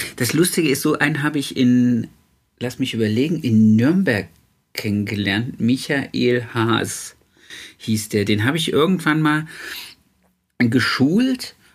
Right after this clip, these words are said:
als Salonschulung. Da hat der aber schon, ich weiß gar nicht, für welche größere Firma, hat der, äh, Trainercoachings gemacht, Kommunikationscoachings und, äh, hinstehen und vor Leuten reden.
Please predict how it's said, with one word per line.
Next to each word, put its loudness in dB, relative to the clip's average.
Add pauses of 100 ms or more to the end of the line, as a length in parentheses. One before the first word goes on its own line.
(180)
als -4
Salonschulung. -2
Da 0
hat -4
der -2
aber -4
schon, 0
ich -6
weiß -4
gar 0
nicht, -2
für -2
welche 0
größere -2
Firma, 0
hat -6
der, 0 (720)
äh, -2
Trainercoachings 0
gemacht, 0
Kommunikationscoachings 0
und, 0
äh, 0 (1000)
hinstehen 2
und -2
vor 0
Leuten 2
reden. -2